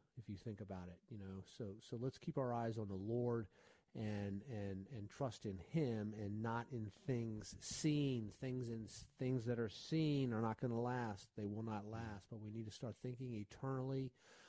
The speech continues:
uh, with, with our thoughts, with our actions, with our deeds,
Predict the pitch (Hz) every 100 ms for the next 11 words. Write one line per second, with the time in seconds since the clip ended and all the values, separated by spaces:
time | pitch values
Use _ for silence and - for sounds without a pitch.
0 | - _ 110 107 104 104 120 110 - 123
1 | 107 104 95 - - 160 151 143 - -
2 | - 117 107 101 90 - 135 131 - -
3 | 123 120 117 - - - _ - 101 95
4 | 95 113 117 117 113 -